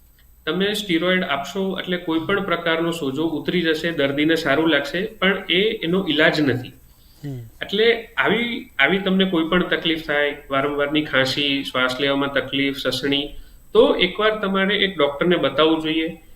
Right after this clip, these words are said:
Speaker 1: અને એ જરૂર પડે, બહુ જ સામાન્ય ટેસ્ટ હોય છે એક્સ-રે, પી એફ ટી ના, એ કરીને આપણે એનું ડાયગ્નોઝ કરવું જોઈએ.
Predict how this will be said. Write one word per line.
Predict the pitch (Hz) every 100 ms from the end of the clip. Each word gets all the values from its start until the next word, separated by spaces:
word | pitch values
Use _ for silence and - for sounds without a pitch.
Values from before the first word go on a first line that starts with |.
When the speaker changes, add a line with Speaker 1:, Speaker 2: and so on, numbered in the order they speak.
| - -
Speaker 1:
અને | 156 196
એ | 254 - 190
જરૂર | 156 156 190 185
પડે, | 180 190 185
બહુ | 175 190
જ | 196
સામાન્ય | 165 156 165 180
ટેસ્ટ | 180 160 160
હોય | 156 156
છે | 170
એક્સ-રે, | 151 135 - 151
પી | 151 147
એફ | 147
ટી | 151
ના, | 151 160 -
એ | 165
કરીને | 165 156 170 190 131
આપણે | 170 185 180
એનું | 180 190
ડાયગ્નોઝ | 131 131 156 156 -
કરવું | 156 151
જોઈએ. | 147 165 -